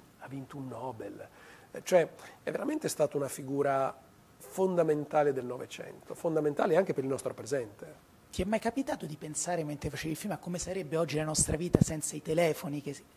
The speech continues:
Speaker 2: senza Guglielmo Marconi non ci sarebbero stati?
Speaker 1: Da un lato mi dico che la nostra vita senza telefoni potrebbe essere molto <laughs> meglio,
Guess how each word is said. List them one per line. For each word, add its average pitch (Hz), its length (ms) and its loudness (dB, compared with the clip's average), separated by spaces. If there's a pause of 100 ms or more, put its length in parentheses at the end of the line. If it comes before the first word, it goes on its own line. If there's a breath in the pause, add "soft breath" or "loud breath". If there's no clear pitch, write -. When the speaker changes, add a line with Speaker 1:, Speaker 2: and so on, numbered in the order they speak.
(140)
Speaker 2:
senza - 380 -6
Guglielmo 156 300 0
Marconi 160 320 -2
non 147 120 -6
ci 151 120 -6
sarebbero 151 420 -2
stati? 143 440 0 (400 loud breath)
Speaker 1:
Da 175 140 8
un 190 120 10
lato 254 280 8
mi 165 80 6
dico 156 220 4
che 151 140 6
la 143 100 4
nostra 151 240 4
vita 151 180 0
senza 143 280 2
telefoni 170 320 2
potrebbe 120 360 -6
essere 110 240 -8
molto 113 280 -10
<laughs> - 40 -14
meglio, - 1120 -4